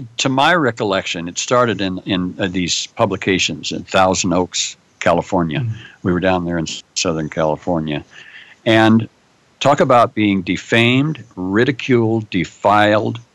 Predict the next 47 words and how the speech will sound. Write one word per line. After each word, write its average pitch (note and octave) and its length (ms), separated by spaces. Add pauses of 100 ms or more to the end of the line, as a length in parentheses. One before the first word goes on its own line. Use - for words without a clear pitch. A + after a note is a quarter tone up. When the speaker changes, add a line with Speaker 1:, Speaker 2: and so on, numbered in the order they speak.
(140)
Speaker 1:
and E2+ 240
denied. F2 800 (460)
I G#2 140
got C3 260
to C#3 80
thinking, A#2+ 500 (460)
"What D#3+ 280
are A3+ 60
they A3 180
talking A3 540
about? A2 420 (280)
I've D#3 160
known E3 240
this D#3 220
lady D#3 360 (260)
for C3+ 140
five D#3+ 400
years. G#2 480 (320)
She, - 440 (400)
in, B2 360
in B2+ 200
my D3+ 260
estimation, A2+ 720
she's B2 460
just B2 340
as G#2 100
sweet D#3+ 300
as C#3+ 140
can G2 160
be. F2+ 240
She's B2 280
doing D3 280
the G2+ 100
best D3 320
that - 120
she - 140
can G2+ 320
to A2+ 100
try A#2 260
and G#2+ 100
relay G2+ 280
the G#2 120
teachings C#3 440
of F2 120
the F2+ 100
Ascended E2 400
Masters F#2 600